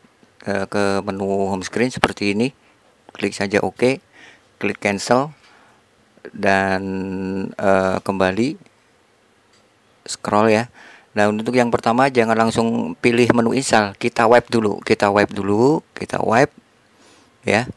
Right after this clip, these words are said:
scroll ya. Yang tadi itu minta confirm flash itu kita scroll aja. Kita tarik seperti ini,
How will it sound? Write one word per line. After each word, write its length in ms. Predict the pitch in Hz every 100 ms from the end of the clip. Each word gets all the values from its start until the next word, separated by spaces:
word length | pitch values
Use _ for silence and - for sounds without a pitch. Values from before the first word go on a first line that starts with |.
| -
scroll 400 | - - 110 104
ya. 160 | 98 113 _
Yang 160 | - 98 101
tadi 320 | 98 101 101
itu 320 | 101 120 113
minta 400 | 104 104 104 107
confirm 400 | - 107 110 107
flash 240 | 107 104 -
itu 160 | 123
kita 160 | 117 104
scroll 400 | - 113 107 104
aja. 240 | 104 98 - - - -
Kita 160 | - 107
tarik 320 | - 110 113 -
seperti 480 | - - - 101 95
ini, 240 | 107